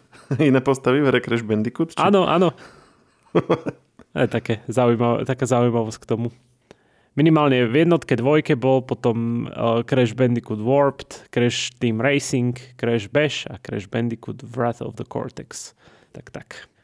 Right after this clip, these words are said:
Speaker 2: k tomuto.
Speaker 1: Vieš čo, tak daj nejakú novinku, ktorá sa netýka Zeldy,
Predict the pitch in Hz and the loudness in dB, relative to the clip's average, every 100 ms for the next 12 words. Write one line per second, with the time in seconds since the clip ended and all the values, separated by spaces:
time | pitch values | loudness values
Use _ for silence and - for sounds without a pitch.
0 | - - 113 113 113 - _ _ _ _ | -10 -4 -4 -4 -8 -14 _ _ _ _
1 | - 117 - 139 117 135 143 143 131 127 | -10 -8 -2 0 2 2 4 2 4 2
2 | 120 120 - - 113 101 107 98 - 107 | 4 0 -2 0 0 2 0 -2 0 0
3 | 95 101 92 | 4 2 2